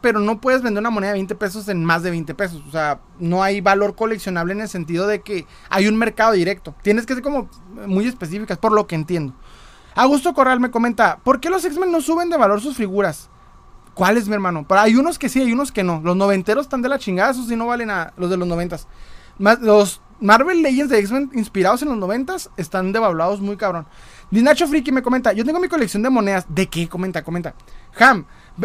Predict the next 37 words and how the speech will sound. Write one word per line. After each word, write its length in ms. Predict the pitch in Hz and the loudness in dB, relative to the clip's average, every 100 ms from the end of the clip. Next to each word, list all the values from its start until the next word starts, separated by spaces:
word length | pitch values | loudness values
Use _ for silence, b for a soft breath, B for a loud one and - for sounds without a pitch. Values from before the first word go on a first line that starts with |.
| - | -6
eh, 160 | 202 214 | -4 -4
me 100 | 220 | -2
comenta, 460 | 220 233 208 160 - - - | -4 0 0 -2 -14 -20 -6
sí 180 | - | 0
hay 100 | 277 | 0
coleccionismo 640 | 277 381 359 262 208 214 269 | 2 -2 0 0 0 0 0
de 100 | 277 | 2
monedas, 440 | 220 202 285 294 | 0 0 -2 -4
pero 220 | - 208 | -2 -2
no 120 | 165 160 | 0 -4
es 100 | - | -6
tan 140 | 151 | -4
grande. 300 | 160 208 143 - | -2 -4 -8 -2
Yancopo, 520 | 202 240 311 320 311 | 0 6 8 8 4
¿cómo 160 | 277 339 | 2 0
estás, 180 | 381 392 | -2 -2
Yancopo? 420 | 359 370 320 - b b - | -4 -2 0 -2 b b 6
Hola, 200 | 277 311 | 8 10
bro. 140 | 269 | 8
Encontré 420 | 226 240 247 262 302 | 4 0 0 0 0
en 60 | |
Marketplace 440 | 339 - 330 330 311 | 2 0 -4 -4 -2
de 80 | |
mi 120 | 320 269 | -2 0
ciudad 320 | 196 247 254 | 4 4 4
que 100 | 233 | -2
venden 240 | 220 254 | 0 0
las 160 | 269 - | -2 0
cuatro 240 | 214 285 | 0 0
tortugas 380 | 262 190 202 240 | -4 -4 -2 2
ninja 340 | 240 233 269 247 | 2 4 2 2
del, 300 | 208 208 214 | 0 0 0
originales 400 | 196 180 190 226 | -2 0 0 0
del 100 | 277 | -2
ochenta 280 | 247 208 185 | -4 -2 0
y 60 | |
ocho. 260 | 208 285 | 0 0